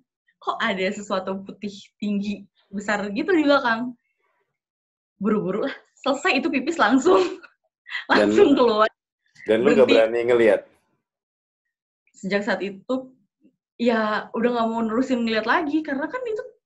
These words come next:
Speaker 1: kayak bener-bener putih, kain gitu kan, tinggi. Ah, udahlah, berhenti, langsung pipis, langsung keluar. Terus gak bilang apa-apa, "Kenapa?" gitu kan, "Nggak apa-apa," udah langsung keluar kamar mandi,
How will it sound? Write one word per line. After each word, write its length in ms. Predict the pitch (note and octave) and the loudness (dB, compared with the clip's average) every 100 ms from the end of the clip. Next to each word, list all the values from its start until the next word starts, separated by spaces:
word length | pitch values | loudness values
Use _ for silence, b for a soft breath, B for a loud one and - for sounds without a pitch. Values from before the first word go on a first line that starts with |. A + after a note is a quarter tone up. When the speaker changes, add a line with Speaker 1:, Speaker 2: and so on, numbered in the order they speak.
| - | -12
Speaker 1:
kayak 180 | C#4+ - _ | -10 -10 _
bener-bener 440 | A#3 B3 A#3+ C4 C4+ _ _ | -6 -4 -4 -8 -10 _ _
putih, 440 | B3+ A#3+ _ D4 D4+ - - | -14 -14 _ -14 -14 -18 -12
kain 400 | B3+ B3+ B3+ B3+ | -6 -2 0 0
gitu 220 | B3+ E4 | -2 -4
kan, 240 | E4 E4+ | -6 -6
tinggi. 320 | E4 D#4 - _ | -10 -12 -12 _
Ah, 160 | B3 A3+ | -14 -8
udahlah, 400 | G3 G3+ G3 b b b _ | -4 -4 -4 b b b _
berhenti, 360 | G3 A3 A3 C#4+ | -4 -4 -2 -4
langsung 280 | C#4+ C#4+ | -2 -4
pipis, 320 | C4+ C4 B3+ B3 | -4 -6 -8 -8
langsung 220 | G3 F#3 | -12 -10
keluar. 400 | F3+ F#3 F#3 F#3 - _ _ _ _ _ _ _ _ _ _ _ _ | -10 -8 -8 -10 -14 _ _ _ _ _ _ _ _ _ _ _ _
Terus 240 | C4+ C4 | -8 0
gak 160 | G3 E3 | 0 0
bilang 160 | D#3 | -2
apa-apa, 160 | F#3+ C#4 | -4 -6
"Kenapa?" 400 | E4 A4 - A#4 G#4+ D4+ | -10 -12 -10 -10 -8 -8
gitu 180 | G3 | -8
kan, 160 | A3 C4 C4 | -4 -4 -4
"Nggak 160 | B3 C4 | -4 -2
apa-apa," 320 | C#4 C#4+ E4+ - - | -2 -4 -6 -10 -2
udah 140 | B3+ | 2
langsung 200 | C4 C4 A#3 | 2 2 0
keluar 160 | G#3+ | -2
kamar 180 | G#3 G3 F#3 | -2 -6 -6
mandi, 400 | G#3+ C4 A#3+ | -2 -2 -2